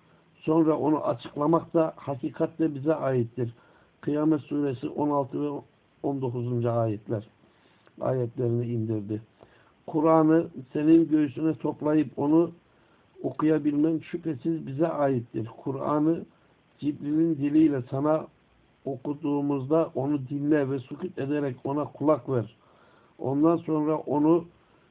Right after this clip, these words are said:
dürüst okumanı biz tekellüf ederiz. Dürüst okumanı biz tekeffül ederiz demektedir. İşte bundan sonra Resulullah'a ne zaman Cibril gelirse sükût edip onu dinlerdi.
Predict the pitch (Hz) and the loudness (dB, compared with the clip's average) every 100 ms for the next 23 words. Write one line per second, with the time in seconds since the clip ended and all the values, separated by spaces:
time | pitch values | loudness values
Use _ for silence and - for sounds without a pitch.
0 | _ - 127 160 175 - 123 147 147 151 | _ -8 -2 0 -2 -2 -2 0 0 0
1 | 147 131 170 - - 120 147 143 143 120 | -2 0 -2 -2 -8 -8 -6 -4 -6 -6
2 | 127 135 139 123 113 _ _ _ _ _ | -6 -4 -2 -4 -6 _ _ _ _ _
3 | _ _ _ _ _ _ _ - - _ | _ _ _ _ _ _ _ -20 -20 _
4 | _ _ - 120 147 170 - - 131 131 | _ _ -14 -4 -2 -2 -2 -4 -4 -4
5 | 143 131 156 156 143 120 143 117 147 - | -2 -2 -2 -2 -8 -6 -8 -8 -8 -6
6 | 127 143 135 120 - _ _ _ 127 131 | -6 -4 -4 -6 -8 _ _ _ -4 -2
7 | 120 - 127 117 104 _ _ _ _ _ | -4 -2 -2 -2 -4 _ _ _ _ _
8 | _ _ 120 - 156 143 143 143 156 170 | _ _ -14 -4 -4 -2 -2 -2 0 -2
9 | 170 147 143 135 127 147 135 139 127 139 | -2 -2 -2 -2 -4 -4 -4 -2 -2 0
10 | 160 151 143 135 131 120 123 123 127 120 | 0 0 0 -2 -2 -4 -6 -6 -6 -4
11 | 131 151 160 180 180 _ _ _ _ _ | -2 -2 -2 -2 -2 _ _ _ _ _
12 | - 127 123 170 - 120 120 113 131 135 | -14 -10 -8 -8 -6 -6 -6 -4 -4 -2
13 | 120 123 120 117 110 | -2 0 0 -2 -4